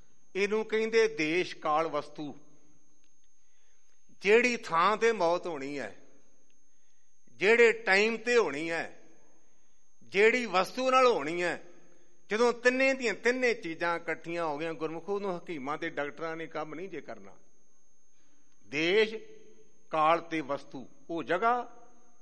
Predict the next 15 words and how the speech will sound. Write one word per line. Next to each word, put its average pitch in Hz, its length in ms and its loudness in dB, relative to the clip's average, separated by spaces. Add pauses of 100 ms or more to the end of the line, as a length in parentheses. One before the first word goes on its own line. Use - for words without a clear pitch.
(680)
ਉਹ 170 140 -4
ਟਾਈਮ, 202 500 2 (800)
ਤੇ 180 140 8
ਜਿਹੜੀ 240 360 8
ਵਸਤੂ 190 420 2
ਨਾਲ 254 100 4
ਮੌਤ 208 380 2
ਹੋਣੀ 170 300 -2
ਹੈ, 156 240 -2 (960)
ਉਦੋਂ 226 300 6
ਕਿਸੇ 165 280 -2
ਨੇ 165 120 -2
ਸਾਨੂੰ 160 320 -6
ਬਚਾਉਣਾ 135 400 -6
ਨਹੀਂ। 123 200 -6